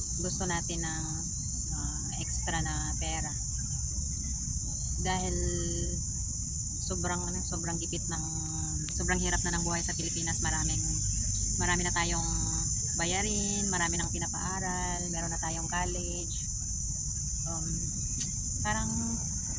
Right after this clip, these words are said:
mas ginugusto ko na lang na magtrabaho kasi at least babayaran ako ng amo. Tapos, at the same time, nakakatipid tayo ng, ah, pera, nakakasave tayo ng,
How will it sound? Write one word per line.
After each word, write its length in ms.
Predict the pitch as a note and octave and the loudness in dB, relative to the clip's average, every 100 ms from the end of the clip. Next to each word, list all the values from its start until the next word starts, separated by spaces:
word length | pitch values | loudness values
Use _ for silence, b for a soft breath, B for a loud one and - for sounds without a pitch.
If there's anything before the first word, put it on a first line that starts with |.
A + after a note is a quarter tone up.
| - G3 | -2 4
mas 240 | G#3 - | 6 6
ginugusto 400 | A3 A3 A3+ - | 4 2 0 2
ko 80 | A3+ | 2
na 160 | G#3+ | 2
lang 160 | G#3+ G#3+ | 2 2
na 80 | G3+ | 2
magtrabaho 560 | F#3+ F#3 G3 F#3+ F#3 | 0 0 2 2 2
kasi 400 | F#3 F3+ F#3 F3 E3+ - - - - | 2 2 2 0 0 -2 -2 -2 -2
at 80 | F#3 | 0
least 320 | G3 - - | 2 2 2
babayaran 480 | F3+ E3+ F3 E3+ E3+ | 0 2 2 2 2
ako 80 | F3+ F3 | 0 0
ng 100 | F3 F#3 | 0 0
amo. 320 | F#3+ F3 F3 F3 - - - - - - - - - - - | 0 0 0 0 0 -2 -2 -2 -2 -2 -2 -2 -2 -2 -2
Tapos, 560 | F#3 F3+ E3+ E3 E3 E3 - - - - - | -2 0 0 0 0 2 4 4 4 2 -4
at 80 | - - - - | -4 -4 -4 -2
the 80 | G3+ | 0
same 240 | G3 G3 G3 | 2 2 2
time, 400 | G3+ G3+ G3+ G#3 | 2 2 0 0
nakakatipid 560 | G#3 F#3+ F#3 F#3 F3+ F3+ | 0 0 0 0 -2 0
tayo 320 | F#3 F3+ F3+ | 2 2 0
ng, 220 | F3+ F#3 G#3 - - - - - - - - - | 0 0 -2 -2 -2 -4 -4 -4 -2 -2 -2 -2
ah, 480 | E3+ D#3+ D#3 D#3 D#3 D#3 - - - - F3+ | 0 0 0 0 -2 -2 -2 -2 -2 -2 2
pera, 320 | F#3 F3+ E3 | 2 2 0
nakakasave 560 | - E3+ F3+ F#3+ F3 | -2 0 0 2 0
tayo 320 | - F3+ F3 E3+ | 0 0 0 0
ng, 180 | F3 | 0